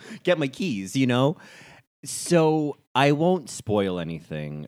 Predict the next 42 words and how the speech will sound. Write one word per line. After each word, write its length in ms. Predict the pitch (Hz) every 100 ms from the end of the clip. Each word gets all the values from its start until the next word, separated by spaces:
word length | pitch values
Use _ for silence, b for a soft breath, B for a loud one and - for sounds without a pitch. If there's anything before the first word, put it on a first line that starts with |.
| -
but 120 | 107
I 100 | 98
will 260 | 90 98 101
say 560 | - - 87 82 82 -
that 520 | 82 82 80 76 - _ _ _ _ _ _ _ _ -
I've 160 | 98 92
now 240 | 92 107
seen 260 | - 120 120
it 100 | -
twice, 680 | - 85 78 76 - - - -
and 520 | 92 92 90 87 82 -
I 300 | 87 90 92
do 160 | 87 110
not 180 | 120 131
think 160 | 165
it's 120 | 131 -
scary. 840 | - - 147 160 87 69 80 123
And 120 | - 95
so 80 |
if 120 | 104 -
you 140 | 101
are 120 | 98
afraid, 540 | 92 - 117 117 117 107
if 100 | 98
you 60 |
do 80 | 98
not 140 | 107
like 140 | 101 98
scary 280 | - 113 101
movies, 480 | 104 98 85 80 -
you 140 | 98
have 120 | 98 87
nothing 280 | 98 -
to 60 | 95
worry 240 | 87 95
about. 340 | 69 67 60 62
This 220 | 85 92
movie 260 | 104 98 92
is 100 | 82
so 400 | - 117 120 113
overproduced 760 | 101 - 90 87 71 67 - - b b b _ _ _
that, 360 | 80 95 90